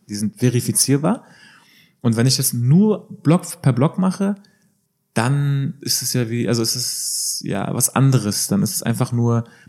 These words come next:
dann müsste ich alles isoliert betrachten. Und es wäre nicht mehr dieser Effekt, dass ich einfach eine Historie über die Zeit von verschiedenen Transaktionen habe. Ähm,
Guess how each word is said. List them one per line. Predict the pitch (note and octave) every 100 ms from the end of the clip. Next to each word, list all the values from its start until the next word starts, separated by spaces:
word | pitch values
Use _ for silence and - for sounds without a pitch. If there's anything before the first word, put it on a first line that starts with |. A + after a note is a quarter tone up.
| _
dann | A#2
müsste | A#2 A2+
ich | B2+ -
alles | C#3 C#3
isoliert | C3 A#2+ A2+ C#3
betrachten. | C3+ - A2+ - - C#3+ E3+ - - _
Und | - A2
es | G#2
wäre | A#2+ A#2
nicht | C3 C3
mehr | B2+
dieser | A2+ A2 A2+
Effekt, | A2+ - B2+ B2+
dass | A#2
ich | A2+ -
einfach | A2
eine | A2+
Historie | G#2 G#2+ - B2 C3 B2 A#2 G#2+
über | G#2
die | G#2
Zeit | - - A#2 A#2+ A#2
von | - A2+
verschiedenen | - A2 - A#2 A2
Transaktionen | - G#2+ G#2+ - A#2+ A#2
habe. | A2 A2 G#2+ G#2+ G#2 - _ _ -
Ähm, | G2 G2+ G2+ G#2 G#2 G2 -